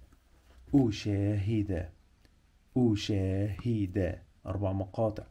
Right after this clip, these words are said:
أشاهد، أشاهد. أو.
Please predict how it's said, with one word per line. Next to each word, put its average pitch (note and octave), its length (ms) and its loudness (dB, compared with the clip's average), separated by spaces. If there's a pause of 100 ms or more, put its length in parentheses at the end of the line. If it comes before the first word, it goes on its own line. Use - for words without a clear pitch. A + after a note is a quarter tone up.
(460)
أشاهد، G2 1400 0 (420)
أشاهد. G#2 800 -2 (4000)
أو. A2+ 220 4